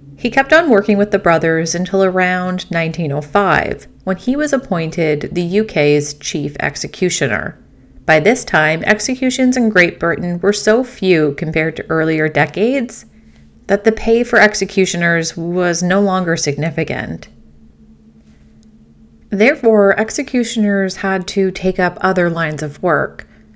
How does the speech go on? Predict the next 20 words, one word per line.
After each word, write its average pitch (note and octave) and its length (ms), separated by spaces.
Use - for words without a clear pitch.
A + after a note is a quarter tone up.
Thomas F#3 420
was A3+ 140
invited F3+ 420
to F3+ 80
join E3+ 300
the D#3+ 80
business D#3 600
by F#3 300
Henry. D#3+ 720
Thomas E3 760
was G3 120
Henry's E3+ 360
brother D#3 400
and G3 240
a G3+ 60
considerably C4 880
more F3+ 320
prolific D#3 760
and E3 100
accomplished E3 640